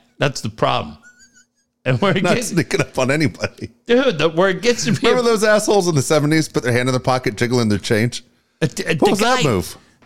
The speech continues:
Speaker 1: dude, the guy, I can rat this guy out 'cause I don't think he's alive anymore. Uh, the guy, Tom, he did the, he was the voiceover guy for D O W Now, N O W Now.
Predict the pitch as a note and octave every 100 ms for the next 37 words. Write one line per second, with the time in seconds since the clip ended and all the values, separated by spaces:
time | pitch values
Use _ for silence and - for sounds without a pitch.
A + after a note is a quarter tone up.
0 | - C#4+ G#3+ D3 D#3 F#3 D3 G#3+ G#3 G#3+
1 | G#3 - - F3 F#3 D#3 D#3 E3 F3 D3+
2 | - D3+ D#3+ E3+ - A2 A#2+ C3+ C#3 D#3+
3 | B2+ C3 A#2+ A#2+ B2 D3+ B2+ F#2 F2 D#2+
4 | D#2+ E2+ - _ - - _ _ - C3+
5 | B2 B2 D3 D#3 E3 D#3+ C3+ - F3 F#3+
6 | A3 A#3+ B3 A#3+ A3 - _ _ _ _
7 | _ _ _ _ _ - C#3+ F#3+ G3 F#3
8 | F3+ D#3+ C#3+ F3+ D#3+ C#3 A#2 F3+ G3+ -
9 | F#3 D#3 C#3 A#2+ B2 A#2+ A2 B2 A2+ D3
10 | E3 E3 C#3 C3 C3 A2 G2+ F#2+ F#2+ A2+
11 | A2+ G2 F#2+ E2+ D#2+ D2+ B1+